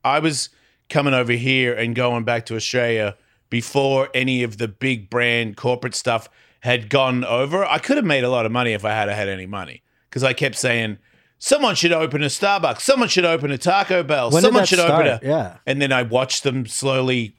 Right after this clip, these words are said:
Speaker 1: happen. But Taco Bell took a shit. Nobody cared.
Speaker 2: <laughs>
Speaker 1: And Starbucks, like, made a huge rush for taking over Australia and got shut down.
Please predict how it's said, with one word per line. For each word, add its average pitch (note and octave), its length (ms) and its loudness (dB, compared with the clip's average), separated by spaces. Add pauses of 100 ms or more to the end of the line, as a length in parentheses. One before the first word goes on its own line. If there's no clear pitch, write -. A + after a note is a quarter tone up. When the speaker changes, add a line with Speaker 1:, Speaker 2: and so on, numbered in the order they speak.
(120)
Speaker 1:
happen. F#3+ 460 0
But D3+ 240 0 (600)
Taco G3 340 2
Bell E3+ 400 0 (400)
took F3 180 0
a G3+ 60 -2
shit. - 420 -2 (260)
Nobody C#3 280 2
cared. D3+ 420 0 (260)
Speaker 2:
<laughs> G3 60 -4 (720)
Speaker 1:
And C3+ 240 2
Starbucks, F#3 920 0
like, C#3+ 180 0
made D3 180 2
a D3 40 2
huge E3+ 400 0 (180)
rush F3+ 460 0
for C#3+ 160 -4
taking E3+ 340 0
over D#3+ 200 2
Australia D#3+ 540 0
and C3 160 -4
got C3+ 200 -4
shut - 360 -2
down. C#3+ 340 0